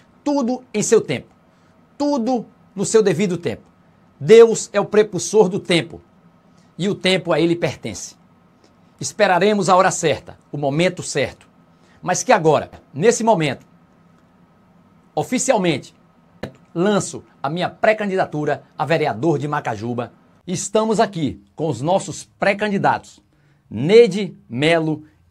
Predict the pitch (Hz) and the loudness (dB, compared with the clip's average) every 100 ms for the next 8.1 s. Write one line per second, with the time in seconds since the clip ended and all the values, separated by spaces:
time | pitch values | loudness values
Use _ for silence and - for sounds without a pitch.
0 | - 170 120 - 135 123 143 190 175 160 | -4 0 -2 -4 -4 -2 0 0 -2 -4
1 | 170 160 156 127 117 113 - _ _ _ | -4 -2 0 0 -2 -6 -14 _ _ _
2 | - 160 127 139 185 - 156 107 110 185 | -4 -2 -2 -4 -6 -6 -6 -6 0 2
3 | 202 202 190 170 180 151 127 131 123 - | 4 2 0 -4 -4 -4 -4 -6 -12 -16
4 | _ _ _ _ _ _ 131 151 175 202 | _ _ _ _ _ _ -8 -2 0 2
5 | 240 196 165 165 202 202 - 208 196 170 | 0 -2 -4 -4 -4 -8 -6 -4 0 2
6 | 135 - 95 - _ _ _ _ _ _ | 0 -4 -18 -20 _ _ _ _ _ _
7 | _ - 170 165 185 - 175 156 - 87 | _ -8 -6 -4 -6 -2 0 0 -2 -12